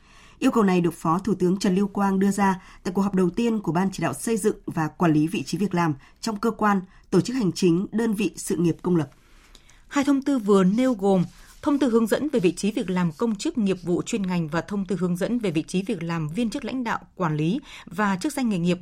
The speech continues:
Speaker 2: viên chức chuyên ngành trong các đơn vị sự nghiệp công lập. Đối với Thông tư hướng dẫn về vị trí việc làm công chức nghiệp vụ chuyên ngành, đến nay mới có sáu trong số hai mươi bộ ban hành thông tư gồm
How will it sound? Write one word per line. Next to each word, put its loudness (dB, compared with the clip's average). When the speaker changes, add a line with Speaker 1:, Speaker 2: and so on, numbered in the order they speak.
Speaker 2:
viên 0
chức -6
chuyên -4
ngành -2
trong -8
các -2
đơn -4
vị -2
sự -6
nghiệp 0
công 2
lập. 2
Đối 10
với 10
Thông 0
tư 2
hướng 4
dẫn 0
về 2
vị 2
trí -2
việc -4
làm 0
công 2
chức -2
nghiệp 2
vụ 0
chuyên 0
ngành, 2
đến 10
nay 4
mới 8
có 0
sáu 2
trong 0
số -2
hai -4
mươi 2
bộ 0
ban -4
hành -2
thông -2
tư 2
gồm 4